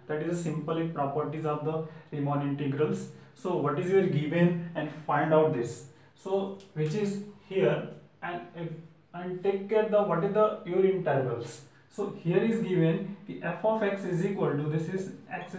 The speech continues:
square and x cube. Here rational and here irrational, but x belongs to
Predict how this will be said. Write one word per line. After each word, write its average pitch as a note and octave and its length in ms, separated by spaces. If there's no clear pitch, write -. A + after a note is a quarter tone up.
square F3+ 380
and F#3 280
x E3 320
cube. C3 260
Here F3+ 260
rational F3 640
and E3+ 120
here G3 260
irrational, D3 640
but E3 260
x G#3 300
belongs F3+ 480
to G3+ 360